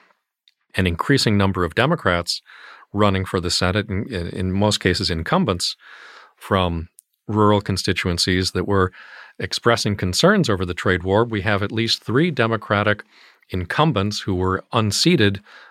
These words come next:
by Republicans in the Senate in rural states, Republicans who sided with Mister Trump on the trade war. So,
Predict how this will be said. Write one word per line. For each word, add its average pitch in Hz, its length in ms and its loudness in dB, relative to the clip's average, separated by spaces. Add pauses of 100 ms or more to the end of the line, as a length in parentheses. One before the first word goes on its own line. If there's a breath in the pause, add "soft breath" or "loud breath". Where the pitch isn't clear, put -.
(200 loud breath)
by 92 280 2
Republicans 92 1000 -2
in 131 180 2
the 143 80 2
Senate 92 420 0 (140)
in 127 340 2 (380 loud breath)
rural 104 360 2
states, 98 520 -2
Republicans 104 800 -2
who 98 180 -4
sided 95 400 0
with 92 160 -6
Mister 98 240 -4
Trump 165 260 0
on 85 120 -4
the 82 60 -8
trade 78 300 -4
war. 73 220 -6 (460 loud breath)
So, 107 400 2